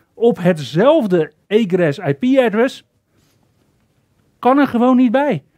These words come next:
Er zijn namelijk al een, eh, twee andere P T A agent die eigenlijk al zoveel sneller die authenticatiepakketjes van die roltrap af kunnen trekken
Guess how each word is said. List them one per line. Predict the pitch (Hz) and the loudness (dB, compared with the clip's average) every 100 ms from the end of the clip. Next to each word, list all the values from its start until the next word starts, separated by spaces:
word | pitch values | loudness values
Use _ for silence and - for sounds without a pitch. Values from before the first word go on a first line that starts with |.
| _ | _
Er | 190 | -6
zijn | 208 240 | -2 0
namelijk | 226 226 220 214 - | 2 4 2 0 -2
al | 208 208 208 202 196 _ _ | 0 4 4 2 -2 _ _
een, | 214 190 185 190 - | -4 -2 -2 -6 -8
eh, | 170 160 156 151 175 170 - | -4 -2 -2 -4 -8 -16 -4
twee | 220 214 | 2 2
andere | 190 294 262 | 2 0 0
P | - 180 165 | 2 0 0
T | 156 | 0
A | 156 151 | 0 0
agent | 143 175 180 - _ | -2 -4 -6 -14 _
die | 175 214 | 0 2
eigenlijk | 220 196 202 | 2 -2 0
al | 175 143 - | 0 -2 -8
zoveel | 131 165 302 226 226 | 0 4 4 4 0
sneller | - 214 220 202 | -2 0 2 2
die | 180 | 2
authenticatiepakketjes | 160 160 160 - 254 254 220 196 202 175 170 | 0 -2 -8 -4 -4 -4 -10 -6 -4 -4 -6
van | 156 | -4
die | 135 | -2
roltrap | 180 269 247 | 0 0 -2
af | 247 226 | -2 -6
kunnen | 233 185 | -8 -6
trekken | 220 226 262 277 | -4 -2 -2 -6